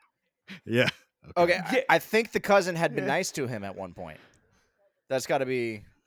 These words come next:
Speaker 2: that's gotta be
Speaker 3: <laughs>
Speaker 1: Yeah,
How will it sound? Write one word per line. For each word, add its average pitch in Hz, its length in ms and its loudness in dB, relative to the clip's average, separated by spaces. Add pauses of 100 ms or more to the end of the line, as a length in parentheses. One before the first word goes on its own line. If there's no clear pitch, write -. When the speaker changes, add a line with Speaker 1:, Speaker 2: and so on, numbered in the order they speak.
(100)
Speaker 2:
that's 151 180 0
gotta 175 220 6
be 151 280 2 (220)
Speaker 3:
<laughs> 202 1400 6 (1400)
Speaker 1:
Yeah, 120 160 -2